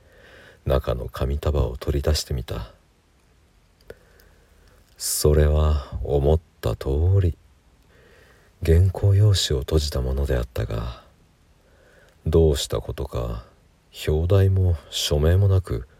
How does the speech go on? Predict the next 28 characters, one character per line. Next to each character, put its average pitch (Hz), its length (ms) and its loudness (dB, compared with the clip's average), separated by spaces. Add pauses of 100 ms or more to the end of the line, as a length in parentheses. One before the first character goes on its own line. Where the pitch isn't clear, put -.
(720)
突 73 340 0 (160)
然、 69 300 -2 (720)
「奥 82 300 4
様」 64 520 -4 (760)
と 87 180 4
い 87 400 4
う 76 60 0 (120)
呼 76 140 0
び 80 120 0
か 85 120 2
け 92 100 -2
の 87 120 2
言 - 260 2
葉 82 80 6
で - 80 0
始 65 240 -2
ま 73 100 0
っ 78 40 -2
て - 160 -4
い 62 100 -2
る 60 100 -6
の 58 120 -6
だ - 100 -6
っ - 40 -10
た。 - 380 -8 (2500)
は 85 240 0
て - 120 -4
な。 64 300 -4